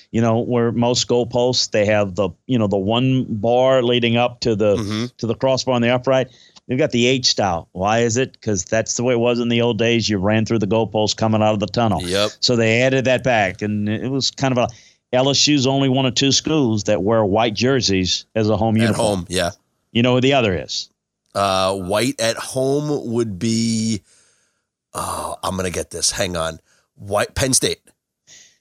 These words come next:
Speaker 1: No,
Speaker 2: No,
Speaker 1: Georgia
Speaker 2: no,
Speaker 1: Tech.
Speaker 2: no. Oh,
Speaker 1: Georgia,
Speaker 2: yeah,
Speaker 1: well,
Speaker 2: Penn
Speaker 1: I'm
Speaker 2: State
Speaker 1: sorry,
Speaker 2: does
Speaker 1: I
Speaker 2: do
Speaker 1: just
Speaker 2: it.
Speaker 1: gave you Georgia.
Speaker 2: Well, yeah,
Speaker 1: Yeah,
Speaker 2: well,
Speaker 1: Penn
Speaker 2: uh, well, Penn, 'cause you know, I'm thinking 'cause sometimes they do a whiteout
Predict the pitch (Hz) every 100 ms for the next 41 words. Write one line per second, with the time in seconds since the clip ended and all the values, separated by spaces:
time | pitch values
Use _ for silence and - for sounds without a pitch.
0 | _ 131 151 95 156 147 135 160 120 127
1 | 95 - - 123 _ - 120 135 131 123
2 | 131 127 127 98 107 110 117 123 113 107
3 | 95 117 156 151 139 131 127 143 147 139
4 | - 127 131 165 143 185 165 175 175 160
5 | 175 143 - - 156 - 160 143 143 135
6 | 131 120 101 120 139 156 -